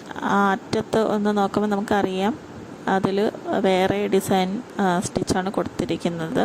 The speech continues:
അപ്പോൾ എൻ്റെ കയ്യിൽ ഈ ഒരു മെഷീൻ മാത്രമേ ഉള്ളൂ. അപ്പോൾ ഇതിൽ സാധാ രീതിയിലുള്ള ഒരു സ്റ്റിച്ചാണ് ഞാൻ ചെയ്തെടുക്കുന്നത്. തയ്യലായിട്ട് ഞാൻ തയ്യൽ ഡീറ്റെയിൽ ആയിട്ട് പഠിച്ചിട്ടൊന്നുമില്ല.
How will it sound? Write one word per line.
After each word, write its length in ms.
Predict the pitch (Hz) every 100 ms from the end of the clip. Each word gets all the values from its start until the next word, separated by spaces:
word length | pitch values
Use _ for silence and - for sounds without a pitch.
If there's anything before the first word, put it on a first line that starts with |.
| - - - - - -
അപ്പോൾ 180 | - 233
എൻ്റെ 200 | 214 208
കയ്യിൽ 220 | 220 214
ഈ 120 | 220
ഒരു 160 | 214 208
മെഷീൻ 260 | 208 - 202
മാത്രമേ 340 | 202 196 -
ഉള്ളൂ. 180 | 196 185
അപ്പോൾ 160 | 185 196
ഇതിൽ 360 | 190 196 190
സാധാ 360 | 247 254 214 202
രീതിയിലുള്ള 540 | 202 196 196 196 185
ഒരു 160 | 208 202
സ്റ്റിച്ചാണ് 520 | 226 - - 196 185
ഞാൻ 180 | 214 196
ചെയ്തെടുക്കുന്നത്. 960 | 214 185 175 175 170 170 170 170 220 370 - - - - - - - - - - - - _ _ _ _ _ _ _ _ _ _ _ - - - - - 269
തയ്യലായിട്ട് 600 | 226 226 247 285 262 247
ഞാൻ 220 | 254 247
തയ്യൽ 420 | 240 226 214 208
ഡീറ്റെയിൽ 420 | 226 214 202 202 208
ആയിട്ട് 200 | 202 214
പഠിച്ചിട്ടൊന്നുമില്ല. 1000 | 214 208 185 190 190 196 196 180 190